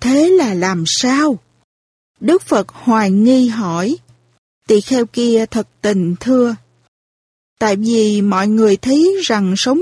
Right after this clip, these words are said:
chung với một vị tỳ kheo trì giới thật là bất tiện." Đức Phật nghe xong không vui, liền triệu tập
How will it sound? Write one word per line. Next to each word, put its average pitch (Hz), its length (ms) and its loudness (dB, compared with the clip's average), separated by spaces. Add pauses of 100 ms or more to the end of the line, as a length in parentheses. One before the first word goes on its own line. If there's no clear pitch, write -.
chung 233 240 0
với 269 140 0
một 226 260 -2
vị 185 460 0
tỳ 190 220 2
kheo 220 380 -2
trì 196 300 0
giới 214 520 0
thật - 280 -6
là 185 420 -4
bất 220 260 -4 (220)
tiện." 180 420 -2 (1200)
Đức 349 180 0
Phật 202 280 -4
nghe 226 380 0
xong 214 400 -2
không 226 340 -2
vui, 226 340 0 (340)
liền 226 380 2
triệu 190 160 2
tập 190 240 -6